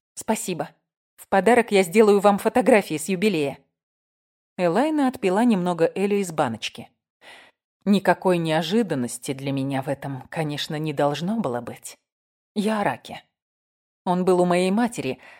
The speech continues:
и она с ним справилась. И если бы она не погибла в автомобильной аварии, то до сих пор была бы жива.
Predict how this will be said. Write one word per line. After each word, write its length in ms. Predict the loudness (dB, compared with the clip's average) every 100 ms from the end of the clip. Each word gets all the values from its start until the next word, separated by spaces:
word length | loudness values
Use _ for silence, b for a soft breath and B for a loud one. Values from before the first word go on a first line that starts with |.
| B
и 80 | -2
она 280 | 2 2 0
с 80 | -2
ним 140 | -4
справилась. 680 | -4 -4 -2 0 -2 -4 -10 b b _ _ -10
И 40 |
если 360 | -4 -4 -2 -2
бы 140 | -2
она 200 | -2 -2
не 140 | -4
погибла 480 | -6 -6 -6 -6 -4
в 60 | -4
автомобильной 720 | -4 -2 -2 -2 -4 0 0
аварии, 520 | -2 -4 -6 -10 -14 _ _ _ _ -4
то 100 | -4
до 100 | -4
сих 280 | -10 -14 -10
пор 200 | -6 -6
была 280 | -6 -8
бы 100 | -10
жива. 320 | -10 -12 -12